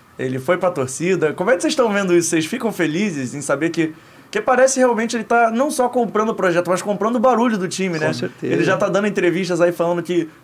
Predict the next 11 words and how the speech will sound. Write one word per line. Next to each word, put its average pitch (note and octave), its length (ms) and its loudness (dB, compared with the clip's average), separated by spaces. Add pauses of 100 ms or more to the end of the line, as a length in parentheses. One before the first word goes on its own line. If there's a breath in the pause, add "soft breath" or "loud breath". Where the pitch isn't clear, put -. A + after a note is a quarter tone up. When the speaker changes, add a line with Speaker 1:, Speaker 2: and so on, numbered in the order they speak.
Speaker 1:
o D3 80 -6
time F3+ 200 -4
pode F3 260 2
ser F#3 100 0
ainda G3 240 0
mais F3+ 200 0
reforçado E3+ 520 0
pra E3 140 -2
sequência D3+ 340 -6
da C#3+ 100 -4
competição. C#3 600 -6